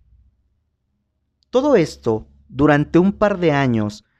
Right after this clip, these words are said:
que lo estés haciendo de manera consecutiva, te va a permitir tener claridad,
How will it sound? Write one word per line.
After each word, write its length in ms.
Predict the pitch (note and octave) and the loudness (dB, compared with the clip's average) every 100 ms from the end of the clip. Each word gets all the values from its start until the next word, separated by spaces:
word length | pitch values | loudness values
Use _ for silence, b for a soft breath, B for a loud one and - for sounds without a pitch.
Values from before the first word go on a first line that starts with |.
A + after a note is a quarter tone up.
| _ - | _ -6
que 100 | - | 0
lo 100 | D#3+ | 0
estés 300 | D#3 - G#3 | 0 -2 -4
haciendo 400 | A#3+ A#3 F#3 F3+ | -4 -4 -2 0
de 100 | E3 | 0
manera 420 | C#3+ C3+ D3 F3 F3 | 0 -2 -2 -4 -6
consecutiva, 920 | C#3 B2+ C3 - A#2 - E3+ F3 F3+ | -8 -6 -8 -10 -14 -10 -4 -4 -4
te 240 | _ B2+ | _ -4
va 180 | C3+ E3+ | -2 -2
a 120 | G3 | -4
permitir 760 | F#3 D#3+ C3 A#2+ - C3 E3+ B B B B _ | -4 -2 -2 -4 -6 -4 -4 B B B B _
tener 540 | - D3 D#3 F#3+ G#3 _ | -4 0 2 0 -2 _
claridad, 800 | F#3 E3+ D3+ B2 A#2 C3+ C3+ - | -2 0 0 -2 0 0 0 -6